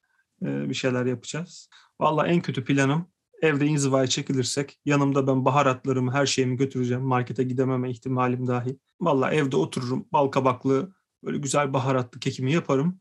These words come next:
Yanında da şöminemi yakarım evde, otururum. Benim hiçbir şey olmazsa yılbaşı planım bu.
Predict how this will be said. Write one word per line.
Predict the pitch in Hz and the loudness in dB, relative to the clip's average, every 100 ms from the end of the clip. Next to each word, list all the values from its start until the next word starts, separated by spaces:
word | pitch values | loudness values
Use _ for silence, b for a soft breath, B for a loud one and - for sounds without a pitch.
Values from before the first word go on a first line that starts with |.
| - | -2
Yanında | 165 139 127 123 | 0 2 0 0
da | 127 | -2
şöminemi | - 143 135 127 135 | 0 2 2 2 2
yakarım | 156 165 143 | 2 2 2
evde, | 135 127 92 - - | 2 0 -4 -8 -6
otururum. | 180 185 135 123 113 151 | -6 -4 -6 -8 -6 -2
Benim | 143 135 185 - | 0 0 0 0
hiçbir | 175 147 | 2 2
şey | - | 2
olmazsa | 151 139 127 - | 4 2 0 0
yılbaşı | 139 135 131 123 | 0 0 -2 -2
planım | 139 135 147 | 0 2 2
bu. | 131 | 0